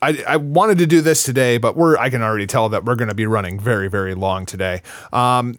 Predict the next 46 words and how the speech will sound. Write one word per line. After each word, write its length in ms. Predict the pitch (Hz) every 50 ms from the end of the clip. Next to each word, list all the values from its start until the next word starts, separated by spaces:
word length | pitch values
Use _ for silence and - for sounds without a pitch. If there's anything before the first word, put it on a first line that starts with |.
| _ _ -
next 500 | 185 180 160 156 175 214 - - - 165
week 240 | 202 214 170 -
on 220 | - 127 147 165 151
the 80 | 135
show, 460 | 117 - - 156 147 104 73 80 - - _ _ _ _ - - - - - -
I 140 | - 123 135
want 380 | 143 151 160 175 180 175 - -
to 200 | - 180 185 180
do 560 | 151 151 165 160 156 156 160 160 165 165 160 151
the 280 | 143 127 143 143 143
Raw 360 | 131 120 127 131 135 139 185 202
six 640 | - - - 170 160 185 - - - - - - - _ _ _ _ -
and 320 | 175 175 170 175 175 170
the 80 | 170 170
SmackDown 720 | - - - 165 165 160 160 - - 135 117 107 101 95
six. 460 | - - - 107 80 82 - - - - -
I 80 | 117
want 460 | 131 131 135 135 139 143 139 120 - -
both 320 | 139 123 143 160 175 160
of 100 | 180 160
us 220 | 170 175 165 -
to 80 | - 147
kinda 260 | 127 151 147 135 123
go 280 | 113 113 131 160 190 180
through 240 | - - 185 180 170
this 280 | 180 180 180 - -
roster 760 | 139 139 131 131 131 131 - - - 110 98 98 101 101 - - - - - - - _ -
and 400 | 127 127 127 131 131 127 127 117
kinda 400 | 143 143 151 147 143 135 127 107
figure 340 | - - 170 160 156 151
out 220 | 143 143 139 131 120
where 400 | 131 131 131 151 160 165 175 170
things 580 | 165 - 160 151 151 151 151 143 139 127 - 117 123
shape 420 | - - - 151 139 127 107 -
up. 240 | 123 113 98 - -
If 140 | 101 101 -
we 140 | 131 151
were 100 | 180 202
gonna 220 | 202 185 185 175 156
do 180 | 143 160 143
a 40 | 120
superstar 600 | - - - 175 - 160 147 - - 147 135 131
shakeup, 560 | - - - 135 123 117 - 98 90 95 -
who 220 | - - 156 180 202
would 240 | 180 185 165 139 127
be 420 | 143 151 147 123 101 90 90